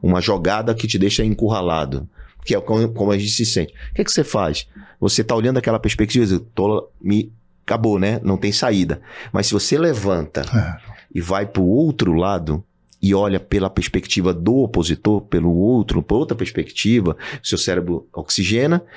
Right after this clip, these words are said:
Speaker 1: e você muitas vezes consegue encontrar uma saída que você não tá vendo.
Speaker 2: Com certeza.
Speaker 1: É isso?
Speaker 2: É isso, e a explosão. Você é testemunha de explosão interna. Imagina
Speaker 1: Eu
Speaker 2: você
Speaker 1: sou.
Speaker 2: como o grande empresário que você é, o que você já fez, e, né, eu te conheço há vinte e dois anos.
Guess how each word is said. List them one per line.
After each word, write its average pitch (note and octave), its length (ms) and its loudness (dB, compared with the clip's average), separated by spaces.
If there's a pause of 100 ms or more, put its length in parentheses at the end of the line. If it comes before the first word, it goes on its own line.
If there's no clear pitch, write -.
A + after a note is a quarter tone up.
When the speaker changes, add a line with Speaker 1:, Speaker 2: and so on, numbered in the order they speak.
(120)
Speaker 1:
e G2 80 2
você G#2 260 2
muitas C#3 380 2
vezes B2 320 2
consegue B2+ 380 -2
encontrar A#2 360 0
uma A2+ 140 2
saída G#2+ 400 2
que A2+ 100 -4
você A2+ 80 0
não A2+ 100 2
tá A#2+ 120 0
vendo. F#2+ 240 0
Speaker 2:
Com A#2 60 -6
certeza. - 360 -6
Speaker 1:
É - 60 2
isso? - 420 -2
Speaker 2:
É D3+ 80 2
isso, A3+ 300 2
e D#3 80 4
a D#3 80 2
explosão. C3+ 380 2
Você C#3 240 2
é - 20 -6
testemunha C#4 420 2
de C#4 60 4
explosão B3+ 340 4
interna. A#3+ 320 4
Imagina F3 260 4
Speaker 1:
Eu B3 140 4
Speaker 2:
você G3 120 0
Speaker 1:
sou. F#3 200 2
Speaker 2:
como - 60 -10 (200)
o D#3 80 2
grande D#3 380 2
empresário C#3 400 0
que A2+ 60 -6
você A#2+ 320 0
é, D#3+ 100 2
o D3 100 2
que B2 120 -6
você A#2 280 2
já G#2+ 140 2
fez, C#3 480 0
e, A#2 80 4
né, A2+ 140 6
eu B2 80 4
te - 100 -10
conheço A#2 240 2
há B2 40 2
vinte A2 160 2
e B2+ 40 2
dois G2+ 220 2
anos. F3 260 4